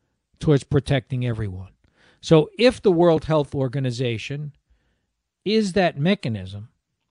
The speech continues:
then we need to have a seat at the table. You don't walk away from the table. You could dictate the terms by which you want your seat at the table, but you need a seat at the table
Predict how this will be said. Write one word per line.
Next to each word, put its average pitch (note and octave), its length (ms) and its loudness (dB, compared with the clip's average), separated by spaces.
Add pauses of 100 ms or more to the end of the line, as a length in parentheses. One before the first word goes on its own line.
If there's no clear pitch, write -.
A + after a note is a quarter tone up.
(600)
then C#3+ 240 4
we D#3 180 4
need E3+ 480 2
to E3+ 120 0
have C#3 240 0
a B2+ 60 -4
seat C#3 380 -2
at B2 180 -8
the A#2 100 -10
table. - 600 -10
You C3 240 -8
don't D#3 340 2
walk C#3 320 2
away B2 300 -2
from A#2 240 -10
the A2 100 -10
table. G#2 360 -18
You G3 180 -6
could D#3 200 -4
dictate G3+ 460 0
the C#3+ 80 -8
terms F#3+ 640 -2 (1000)
by D3 120 0
which C#3+ 260 -2
you D3 80 -4
want C#3 240 -4
your C3+ 140 -12
seat C3+ 340 -14
at A#2+ 80 -16
the A#2 80 -16
table, A2 520 -14 (400)
but D3 200 -4
you D#3 80 -4
need F3 280 0
a E3+ 60 0
seat C#3 320 -8
at C3 120 -12
the A2+ 80 -18
table A2+ 480 -16